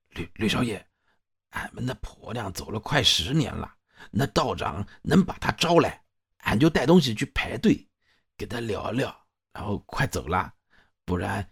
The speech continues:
一会儿轮不到了。”说完就颤颤巍巍地向前奔去。“诶，难道真有这样的怪事儿？”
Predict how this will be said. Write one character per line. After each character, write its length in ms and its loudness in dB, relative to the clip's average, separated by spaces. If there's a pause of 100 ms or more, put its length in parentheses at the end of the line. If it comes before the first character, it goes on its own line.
(100)
一 120 2
会 220 0
儿 240 0 (680)
轮 240 2
不 80 8
到 300 6
了。” 180 -8 (1040)
说 320 6
完 220 4 (200)
就 140 2
颤 320 2
颤 160 -2
巍 160 6
巍 100 6
地 80 4
向 220 2
前 200 0
奔 180 2
去。 240 -8 (960)
“诶， 340 4 (460)
难 200 8
道 120 10
真 180 8
有 100 10
这 140 6
样 100 4
的 60 4
怪 220 4
事 120 0
儿？” 200 -2